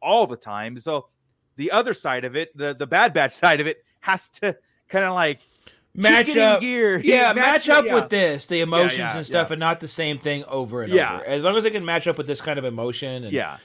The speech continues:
Speaker 2: and,
Speaker 1: I'm okay
Speaker 2: and
Speaker 1: with a
Speaker 2: s-, quality
Speaker 1: filler here
Speaker 2: story,
Speaker 1: and
Speaker 2: I'm
Speaker 1: there.
Speaker 2: good.
Speaker 1: You know what I mean? Like, okay, if they wanna do a
Speaker 2: Yeah.
Speaker 1: mission here and there to get the sixteen episodes,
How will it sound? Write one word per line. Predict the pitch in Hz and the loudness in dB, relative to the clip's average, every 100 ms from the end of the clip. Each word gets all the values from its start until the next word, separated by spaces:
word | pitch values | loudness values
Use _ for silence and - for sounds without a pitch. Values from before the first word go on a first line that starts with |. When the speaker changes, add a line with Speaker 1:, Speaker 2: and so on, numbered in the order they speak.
| - _ | -20 _
Speaker 2:
and, | 143 | 2
Speaker 1:
I'm | 247 320 | 4 4
okay | 262 247 | 2 -2
Speaker 2:
and | 294 | -2
Speaker 1:
with | 285 254 | 0 2
a | |
Speaker 2:
s-, | 208 | 0
quality | - - 160 151 143 | -2 2 4 4 0
Speaker 1:
filler | 180 214 | 0 2
here | 190 | 2
Speaker 2:
story, | |
Speaker 1:
and | |
Speaker 2:
I'm | 127 156 120 | 2 0 0
Speaker 1:
there. | |
Speaker 2:
good. | - 95 104 - _ _ - | -4 -8 -12 -20 _ _ -10
Speaker 1:
You | 165 | -4
know | 165 | -2
what | |
I | 170 | -2
mean? | 175 170 | -4 -2
Like, | 170 180 | -2 -2
okay, | 202 175 | -2 -2
if | 160 | 0
they | 175 | 0
wanna | 190 214 | 0 0
do | - | 0
a | 202 | -2
Speaker 2:
Yeah. | |
Speaker 1:
mission | 185 190 190 | -4 -6 -6
here | 170 180 | -4 -4
and | |
there | 151 151 | -2 -2
to | 147 | -2
get | 139 151 | -6 -8
the | |
sixteen | 147 156 - 151 | -12 -16 -14 -10
episodes, | 131 139 - 131 123 123 | -10 -10 -8 -6 -8 -10